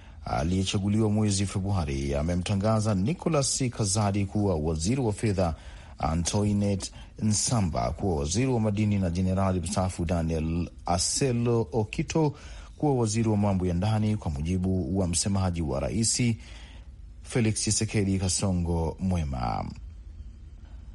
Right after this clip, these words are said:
Rais wa Uturuki Tayyip Erdogan alisema Jumatatu kwamba Uturuki na Libya walikuwa wana nia ya dhati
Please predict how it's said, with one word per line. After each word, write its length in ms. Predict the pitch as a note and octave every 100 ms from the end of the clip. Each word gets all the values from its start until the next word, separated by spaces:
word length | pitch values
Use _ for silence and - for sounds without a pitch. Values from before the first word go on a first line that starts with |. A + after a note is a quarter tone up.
| - - -
Rais 440 | A2+ C3+ F3+ -
wa 240 | F3 C#3+ B2+
Uturuki 560 | A#2+ C3 C3 - B2
Tayyip 580 | A2+ B2+ A#2 A#2 A2+ -
Erdogan 540 | G#2+ G2+ F2 B1 F#2
alisema 340 | G#2 G#2 - B2
Jumatatu 460 | A2+ A#2 C#3+ C3+
kwamba 240 | A#2+ A#2+ A2
Uturuki 800 | G#2+ A#2+ C3 - C3+ B2 A#2+ A2+
na 140 | F#2
Libya 520 | F2 F2+ G2 G2+ G#2
walikuwa 540 | G2 E2+ G2 F#2+ A2 G2+
wana 160 | F#2+
nia 260 | F#2 A2+ A2+
ya 180 | F#2+ D#2
dhati 540 | D#2 G2 F#2+ G#2+ F2+